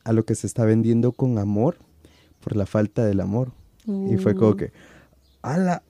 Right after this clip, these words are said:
Speaker 1: puta".
Speaker 2: Súper lindo.
Speaker 1: <laughs> Ajá, pero a la vez que es choqueante, ¿va? Porque es cierto, eh, hablábamos de las ventas por Marketplace, que el otro día está en tu casa.
Speaker 2: Ujú.
Speaker 1: Pero alguien se lo compró a alguien más que lo hizo más industrialmente.
Speaker 2: Ujú.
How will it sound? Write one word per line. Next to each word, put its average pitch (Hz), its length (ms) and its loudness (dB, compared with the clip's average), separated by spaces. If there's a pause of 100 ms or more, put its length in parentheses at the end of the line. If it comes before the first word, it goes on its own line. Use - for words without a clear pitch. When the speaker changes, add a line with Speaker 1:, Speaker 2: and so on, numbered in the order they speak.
(1160)
Speaker 1:
puta". 117 380 -8
Speaker 2:
Súper - 260 0
lindo. 202 460 8
Speaker 1:
<laughs> - 40 -18
Ajá, 127 520 2 (440)
pero 123 160 6
a - 20 4
la 107 80 4
vez 104 200 2
que 143 100 0
es 131 100 -2
choqueante, 151 540 0
¿va? 95 140 0
Porque 143 360 -4 (380)
es 113 120 -2
cierto, 135 640 0 (140)
eh, 110 220 0 (100)
hablábamos 131 540 2
de 175 80 2
las 104 180 2
ventas 120 340 2
por 98 120 -4
Marketplace, 98 600 -4
que - 100 -4
el 104 60 0
otro 113 200 0
día 120 100 2
está 123 120 -2
en 123 80 -2
tu 113 80 -6
casa. 110 300 -6 (420)
Speaker 2:
Ujú. 208 380 -2 (200)
Speaker 1:
Pero 104 520 4
alguien 127 300 4
se 151 80 4
lo 127 80 2
compró 104 240 0
a 120 40 2
alguien 120 220 2
más 117 160 -2
que 131 60 -4
lo 117 80 -2
hizo 120 140 -2
más 120 200 -2
industrialmente. 104 840 -2
Speaker 2:
Ujú. 202 400 -2